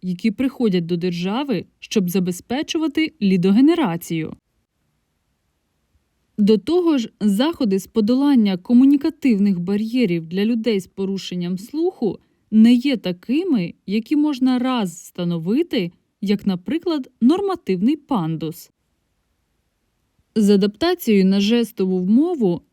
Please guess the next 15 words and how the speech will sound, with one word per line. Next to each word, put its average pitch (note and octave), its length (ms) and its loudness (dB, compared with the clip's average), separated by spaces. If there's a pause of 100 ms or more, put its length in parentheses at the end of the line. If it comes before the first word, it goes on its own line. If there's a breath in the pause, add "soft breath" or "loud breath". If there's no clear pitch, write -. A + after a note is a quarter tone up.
є G#3 260 0
дві A#3 200 0
сторони. G3+ 640 0 (600)
З G3+ 160 0
одного A#3+ 440 2
боку, F3+ 520 -2 (160)
це G3 160 -2
простіше, G3+ 840 -4 (280)
тому B3+ 260 6
що E4 200 -2
не D#4+ 120 2
треба A#3+ 360 0
нічого C4+ 640 -2
масштабно A3 840 0
переробляти. F#3+ 960 -2